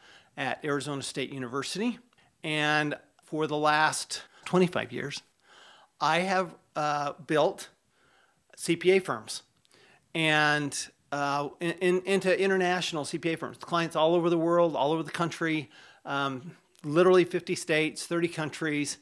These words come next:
and, uh, wrote, as many of you know, a, a, a very successful book, Tax-Free Wealth, several years ago, still number one in its category,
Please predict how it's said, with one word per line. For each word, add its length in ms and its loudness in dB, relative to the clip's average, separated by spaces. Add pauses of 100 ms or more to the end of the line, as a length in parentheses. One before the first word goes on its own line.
(540)
and, 800 0
uh, 240 2
wrote, 560 -2
as 140 -10
many 200 2
of 100 -2
you 100 -2
know, 400 2
a, 340 -2 (140)
a, 120 -4 (120)
a 160 -8 (320)
very 280 4
successful 540 -2
book, 460 -2 (840)
Tax-Free 440 -2
Wealth, 600 2
several 360 -2
years 240 2
ago, 320 0
still 560 0
number 280 -2
one 280 2
in 160 -4
its 160 -8
category, 760 0